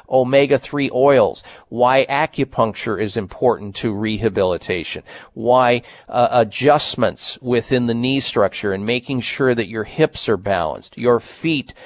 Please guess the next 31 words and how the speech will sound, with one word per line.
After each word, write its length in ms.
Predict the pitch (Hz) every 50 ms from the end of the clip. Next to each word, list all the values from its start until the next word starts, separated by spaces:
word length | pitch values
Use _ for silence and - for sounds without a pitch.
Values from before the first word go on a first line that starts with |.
| - - -
are 200 | - 113 107 101
balanced, 640 | 92 98 - 107 101 95 90 80 71 67 - - -
and 140 | 104 101 101
making 320 | 107 117 123 - - 135
sure 320 | 120 - - - 139 135 131
that 140 | 127 117 -
you 180 | 120 127 131
have 240 | 120 123 135 131 117
orthotics 1000 | 117 - 139 131 131 117 - - - - 143 143 147 147 143 120 98 - - - -
in 240 | 131 135 131 127 131
your 260 | 127 131 131 127 120
shoes 720 | - - - - - 175 180 170 147 120 104 82 80 - -
to 140 | - 120
res-, 520 | 107 104 117 117 113 110 101 - - - -
uh, 120 | - 117 110
to 240 | - - - 127 110
absorb 640 | 120 117 107 104 101 101 131 135 135 139 143 131 123
the 100 | 120 120
shock 460 | - - - 127 104 87 80 80 -
and 160 | 110 101 101
make 180 | 104 113 117 110
sure 200 | - - 143 135
your 120 | 123 117
feet 380 | 110 - - - 151 151 143 127
are 80 | 123 120
not 300 | 117 117 113 113 - -
toeing 380 | - - 139 139 127 123 127
in 120 | 127 120 120
or 80 | 113
toeing 380 | - - - 135 127 120 117 123
out, 220 | 135 127 104 -